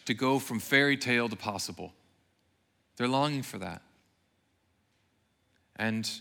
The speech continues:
we need this operational in our lives to the best of our ability, and then they're gonna want it, and that's the process. If we just try and say, "Here's a booklet, you should do it," it's just not gonna work. So, um, you should preach and cast vision out of the transformation Jesus brings.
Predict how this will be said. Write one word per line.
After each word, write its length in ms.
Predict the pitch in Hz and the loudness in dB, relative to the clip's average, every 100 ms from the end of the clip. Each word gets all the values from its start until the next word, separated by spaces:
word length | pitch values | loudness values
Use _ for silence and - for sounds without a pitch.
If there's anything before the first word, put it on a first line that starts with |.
| - _ _ _ | -14 _ _ _
we 320 | - 104 131 143 | -6 0 2 2
need 160 | 135 | 2
this 160 | 131 127 | 2 2
operational 600 | 123 113 117 117 120 110 | 0 2 2 2 0 0
in 60 | |
our 180 | 117 127 | 2 2
lives 420 | 113 107 110 104 | 4 2 0 -2
to 60 | - | -6
the 80 | 95 | -2
best 300 | 120 120 113 | -2 0 -4
of 100 | 104 | -4
our 140 | 101 | -4
ability, 540 | 95 95 98 95 98 92 - - _ _ - | -4 -6 -6 -6 -8 -10 -20 -20 _ _ -12
and 120 | 98 | -6
then 160 | 107 101 | -4 0
they're 160 | 107 | -2
gonna 180 | 104 101 | -2 -4
want 320 | 95 95 92 | -4 -6 -6
it, 80 | - | -10
and 140 | 98 101 | -8 -6
that's 220 | 101 - | -4 -6
the 100 | 95 | -10
process. 500 | - 92 85 101 - | -10 -8 -8 -8 -10
If 100 | 98 | -8
we 80 | 107 | -6
just 180 | - - | -6 -2
try 120 | 117 | -2
and 100 | 113 | -2
say, 100 | 107 | 2
"Here's 200 | 165 185 | 4 4
a 40 | |
booklet, 400 | 147 196 151 117 - - | 2 2 0 0 -6 -4
you 120 | 190 | -2
should 200 | - 139 | -2 -2
do 200 | 202 170 | 0 2
it," 200 | 95 - | 0 -6
it's 140 | 113 - | -8 -6
just 180 | 120 | -4
not 100 | 135 | -2
gonna 120 | 120 104 | -2 -2
work. 240 | 92 - - _ _ _ _ _ | -4 -6 -14 _ _ _ _ _
So, 400 | - 101 92 90 - - _ _ - | -12 -8 -8 -10 -16 -20 _ _ -6
um, 340 | 117 117 113 | -2 -2 -4
you 140 | 123 131 | -4 -2
should 200 | - 113 | -4 -4
preach 340 | 143 156 147 | -2 0 0
and 100 | 139 | -4
cast 280 | 135 131 117 | -2 -2 -2
vision 380 | 117 131 156 156 | -2 -2 -2 -4
out 140 | 120 | -4
of 80 | 113 | -4
the 60 | 110 | -6
transformation 760 | 123 120 - 117 117 117 120 | -4 -4 -4 -4 -4 -4 -8
Jesus 400 | 113 120 117 110 | -6 -4 -4 -6
brings. 480 | - 127 175 170 | -4 -4 -4 -8